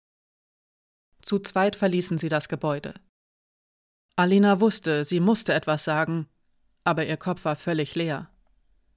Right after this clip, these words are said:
Ihre Hand öffnete und schloss sich um den Schwertgriff. Das Rusalka-Tor tauchte wie durch Zauberei vor ihnen auf.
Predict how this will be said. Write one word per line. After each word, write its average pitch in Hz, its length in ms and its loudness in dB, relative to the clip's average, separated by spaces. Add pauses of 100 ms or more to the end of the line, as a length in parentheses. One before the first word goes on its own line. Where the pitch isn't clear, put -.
(380)
Ihre 180 300 4
Hand 196 420 2
öffnete 208 560 2
und 196 140 0
schloss 180 300 0
sich 196 240 -2
um 175 140 -2
den 185 140 0
Schwertgriff. 185 760 -2 (1160)
Das 165 240 -4
Rusalka-Tor 175 920 0
tauchte 175 500 -2
wie 180 140 0
durch 180 240 0
Zauberei 180 520 0
vor - 200 -4
ihnen 151 240 -2
auf. 151 380 -8